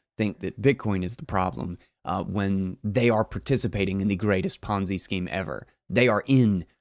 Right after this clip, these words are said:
uh, they are in the midst of the greatest financial bubble that has ever existed. And so if that's their barometer for legitimate and working, well, of course, Bitcoin looks crazy.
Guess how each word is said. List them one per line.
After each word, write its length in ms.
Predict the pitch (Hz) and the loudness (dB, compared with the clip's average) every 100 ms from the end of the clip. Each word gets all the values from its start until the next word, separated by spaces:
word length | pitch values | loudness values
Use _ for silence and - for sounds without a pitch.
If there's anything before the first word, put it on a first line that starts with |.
| _ - | _ -4
uh, 120 | 104 | -4
they 180 | 110 113 | 2 4
are 60 | 107 | 4
in 100 | 101 | 2
the 40 | |
midst 540 | 98 117 139 - - - | 2 2 2 0 -14 -6
of 340 | 104 101 92 - - | -4 -2 -4 -12 -8
the 100 | 107 | -6
greatest 640 | 98 104 110 117 110 - | -6 -2 2 4 4 0
financial 460 | - 104 98 98 98 | -4 -2 -2 -2 -4
bubble 480 | 85 90 92 90 - _ - | -4 -4 -2 -4 -6 _ -4
that 80 | |
has 140 | 107 98 | -2 0
ever 240 | 95 98 | 0 -2
existed. 680 | 92 98 123 120 - 90 - _ _ _ | -2 0 2 2 0 -4 -4 _ _ _
And 240 | 107 98 | -2 -2
so 400 | - 98 92 90 - _ _ | 2 2 4 0 -8 _ _
if 100 | - | -18
that's 340 | - 113 - - | -2 0 0 0
their 280 | 101 107 95 | 2 4 2
barometer 680 | 95 101 107 135 147 113 | 0 2 4 4 4 2
for 160 | 101 101 | 2 -2
legitimate 600 | 95 92 123 151 90 - _ _ | -2 2 4 4 0 -6 _ _
and 300 | 95 92 90 | -4 -4 0
working, 480 | 107 156 - 87 78 _ - | 0 0 -2 -8 -10 _ 0
well, 120 | 95 | 0
of 100 | - | 0
course, 400 | 127 135 - - _ _ _ _ 120 | 2 2 2 -10 _ _ _ _ -2
Bitcoin 320 | 113 98 87 | -2 -4 -6
looks 180 | - - | -10 -16
crazy. 680 | - - 107 95 - - | -8 2 2 2 -2 -12